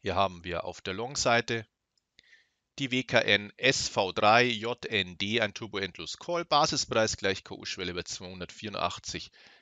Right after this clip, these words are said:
dreißig knapp, der Hebel um die drei. Und das Short-Pendant S W sieben V E fünf, ein Turbo-Endlos-Put, Basispreis gleich K-O-Schwelle bei fünfhundertdreiundsechzig vier vier sieben,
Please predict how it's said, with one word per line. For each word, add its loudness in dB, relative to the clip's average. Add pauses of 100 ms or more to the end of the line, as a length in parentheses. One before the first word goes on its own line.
(140)
dreißig 2
knapp, -6
der -8
Hebel -12
um -20
die -18
drei. 4 (440)
Und -12
das -4
Short-Pendant -6
S 2
W -2
sieben -6
V 0
E -6
fünf, -12
ein -8
Turbo-Endlos-Put, -12
Basispreis 2
gleich 0
K-O-Schwelle -10
bei -8
fünfhundertdreiundsechzig -10
vier -16
vier -16
sieben, -14